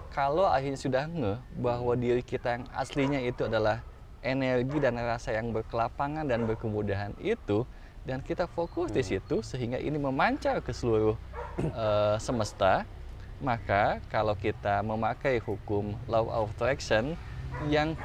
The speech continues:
Speaker 1: akan diundang, yang akan datang adalah tentang berkelapangan dan berkemudahan.
Speaker 2: Oke.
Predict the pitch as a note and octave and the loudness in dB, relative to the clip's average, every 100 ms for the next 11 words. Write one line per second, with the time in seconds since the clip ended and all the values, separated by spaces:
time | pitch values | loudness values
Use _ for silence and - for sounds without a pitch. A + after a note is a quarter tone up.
0 | - - - B2+ - C#3+ C3 C3 - A#2 | -10 -10 -6 -6 -4 -2 0 0 0 0
1 | G#2 G#2+ F3 E3 C3 - B2 B2+ A#2 A2 | 4 2 2 0 0 -2 -4 -4 -2 0
2 | F#2+ F2+ - G3 - F#2 B2 - F#2+ - | 0 -2 -2 -2 -2 -2 -2 -4 -4 -4
3 | D#3 D#3 A2 - A2 G2 F#2 G2+ C#3 D3+ | -2 0 -2 0 -2 -2 -2 -2 -2 -2
4 | D3+ D3+ D#3+ D#3 D#3+ G3 F3+ D3+ G2 G2 | -2 0 0 2 4 4 4 2 2 -2
5 | F#2+ F#2 | -4 -4